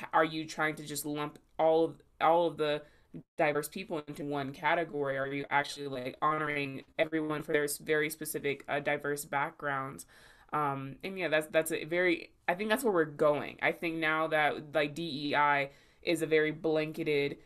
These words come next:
like, general idea. And now we're going, "No, no, no, there's more layers to this." And there is, there's so many different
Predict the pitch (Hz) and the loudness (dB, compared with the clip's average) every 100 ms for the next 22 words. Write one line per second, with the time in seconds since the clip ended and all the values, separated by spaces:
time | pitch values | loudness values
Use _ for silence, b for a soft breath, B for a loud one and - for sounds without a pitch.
0 | b - 151 151 160 170 160 151 143 139 | b -6 -6 -4 -2 -2 0 2 2 0
1 | - 143 139 139 156 147 135 - - 151 | 0 2 2 2 -2 0 0 -2 -4 -4
2 | 160 151 151 151 147 147 143 170 214 220 | -2 0 0 0 0 -2 0 -4 -2 0
3 | 170 156 - 165 160 160 160 151 151 147 | -2 -4 2 2 2 -2 0 2 2 2
4 | 143 143 - 135 113 131 - 165 165 151 | 2 -2 -6 -8 -8 -4 -4 0 0 2
5 | 151 156 151 151 - 170 170 165 160 156 | 0 -2 -2 0 4 4 4 -2 0 -2
6 | 156 160 147 | -2 -2 -2